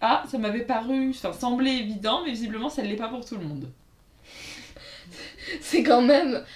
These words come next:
Speaker 2: la traduction polie de, « Il y a des questions cons. »
Speaker 1: Mais non, non, non. Moi, je suis pas d'accord avec toi. Et du coup, c'est une patiente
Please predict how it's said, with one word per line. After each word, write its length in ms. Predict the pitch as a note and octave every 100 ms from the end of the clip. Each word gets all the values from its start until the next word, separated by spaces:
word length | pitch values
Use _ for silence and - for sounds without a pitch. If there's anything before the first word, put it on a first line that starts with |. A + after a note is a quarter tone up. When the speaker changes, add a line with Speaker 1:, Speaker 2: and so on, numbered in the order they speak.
| - -
Speaker 2:
la 140 | A#3+
traduction 520 | C#4+ A3+ C4+ - C#4
polie 460 | - C4+ A#3+ F4 D#4
de, « 260 | A#3 C4 F4 - - -
Il 40 | A3
y 20 |
a 40 |
des 120 | A3 A3
questions 320 | C#4 - D#4+
cons. » 240 | D#4 C4+ - -
Speaker 1:
Mais 140 | B3+
non, 320 | E4+ B4 D4+
non, 380 | C#4+ C5 E4 G3
non. 280 | F4 A#3+ D3+ - - - - - - -
Moi, 120 | G#3+
je 40 | D#4
suis 100 | -
pas 80 | G3+
d'accord 220 | G3+ F3
avec 120 | -
toi. 140 | - - - - - - - -
Et 100 | B3+
du 180 | A3+ A#3+
coup, 180 | E4+ C5+ - -
c'est 200 | - G#3+
une 140 | C#4 -
patiente 640 | G#3 G#3 G3 A3 E4